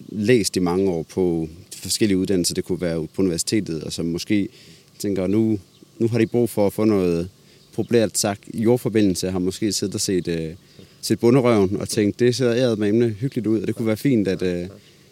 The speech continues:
at være lidt, øh, altså have, lægge lidt ovenpå filosofistudiet, eller hvad det måtte være. Det er dem, der også begynder at komme ind, og som måske har en lidt anden idé om, hvordan man griber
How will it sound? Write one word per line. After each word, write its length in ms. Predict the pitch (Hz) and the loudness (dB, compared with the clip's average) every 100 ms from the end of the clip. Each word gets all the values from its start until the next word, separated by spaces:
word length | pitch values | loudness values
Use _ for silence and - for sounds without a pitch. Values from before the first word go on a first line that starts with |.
| _ _ | _ _
at 200 | 104 95 | -4 0
være 160 | 104 110 | 2 4
lidt, 200 | 117 110 | 2 2
øh, 420 | 104 95 90 90 95 - - | 2 4 2 0 -8 -18 -18
altså 240 | - 107 95 | -8 -4 -2
have, 240 | 98 92 101 | -2 -4 -8
lægge 300 | - 113 113 | -6 0 2
lidt 120 | 120 120 | 4 4
ovenpå 420 | 117 127 123 107 | 2 2 2 2
filosofistudiet, 840 | 113 101 104 123 123 131 101 95 | -2 -6 -6 -6 -4 -2 0 0
eller 200 | 92 90 | 0 0
hvad 140 | 95 | -2
det 80 | 104 | -2
måtte 160 | 95 82 | -4 -2
være. 240 | 92 98 - _ _ - - _ _ _ - | -2 -4 -10 _ _ -20 -20 _ _ _ 2
Det 40 | |
er 120 | 120 127 | 4 6
dem, 80 | |
der 80 | 147 | 6
også 180 | 123 123 | 4 2
begynder 300 | 131 139 110 | 0 2 0
at 180 | 87 - | -2 -4
komme 240 | 104 95 | -2 0
ind, 160 | 123 110 | 0 0
og 120 | - | -6
som 180 | 95 101 | -4 0
måske 540 | 95 92 - 131 113 101 | 0 0 -2 -2 -2 -4
har 140 | 107 | -4
en 80 | 101 | -2
lidt 120 | 104 | -2
anden 500 | 101 117 135 110 98 _ - | 0 0 0 0 -4 _ -10
idé 240 | 113 151 143 | -2 0 0
om, 320 | - 107 101 - - - _ - | -2 -4 -4 -8 -20 -20 _ -10
hvordan 220 | - 104 | 0 2
man 140 | 120 120 | 4 4
griber 460 | 104 92 90 87 | 2 0 0 -2